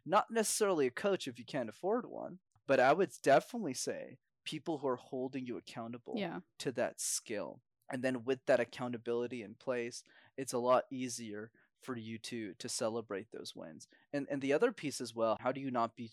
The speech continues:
Speaker 1: too analytical or t-, overthink
Speaker 2: Mm-hmm.
Speaker 1: things too much? My view on this is start with the basics and get them right. Let's use a simple analogy. Let's say we wanna learn, um, piano.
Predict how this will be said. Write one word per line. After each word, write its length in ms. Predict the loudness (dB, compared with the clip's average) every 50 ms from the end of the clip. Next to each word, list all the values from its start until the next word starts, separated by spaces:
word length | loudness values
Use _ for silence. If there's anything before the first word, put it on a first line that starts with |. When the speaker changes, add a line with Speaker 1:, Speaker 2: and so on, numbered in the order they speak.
| _ -12
Speaker 1:
too 260 | -10 -8 -6 -4 -2
analytical 580 | -2 -2 -2 -2 -2 -2 0 0 -2 -4 -2 -2
or 280 | -2 -2 -2 -6 -8 -10 -14
t-, 120 | -16 -12 -12
overthink 480 | -10 -10 -10 -12 -8 -4 -2 -2 0 0
Speaker 2:
Mm-hmm. 140 | -2 -2
Speaker 1:
things 240 | -2 -4 -4 -6 -10
too 160 | -14 -14 -14 -12
much? 300 | -10 -10 -10 -12 -14 -18 _ _ _ _ _ _
My 300 | 2 6 6 8 8 6
view 260 | 4 0 0 2 2
on 160 | 2 2 2 2
this 380 | 0 0 0 0 -4 -8 -10 _ -4
is 520 | -2 -2 -2 -2 -2 -4 -4 -6 -8 -10 _ _ _ _ _ _ _ _ _ _
start 420 | -8 -6 -6 -2 2 4 2 2 2
with 160 | -2 -4 -2 -2
the 80 | -2
basics 600 | -2 0 0 0 0 0 0 -2 -2 -2 -2 -6
and 100 | -6 -6
get 200 | -6 -6 -6 -6
them 140 | -8 -8 -8 -8
right. 180 | -8 -8 -10 _ _
Let's 180 | -6 -4 -4 -2
use 120 | -4 -2
a 60 | -2 -2
simple 320 | -2 -2 0 2 4 4
analogy. 560 | 4 4 4 2 2 2 2 0 -4 -10 -12 -10
Let's 160 | -8 -4 0
say 160 | 2 2 2
we 160 | 2 0 -2 -2
wanna 240 | -2 0 0 0
learn, 340 | 0 0 0 0 0 -2 -4
um, 240 | -6 -8 -10 -14 -18 -20 _ _ _ -14
piano. 520 | -8 -4 0 2 4 4 4 2 0 -4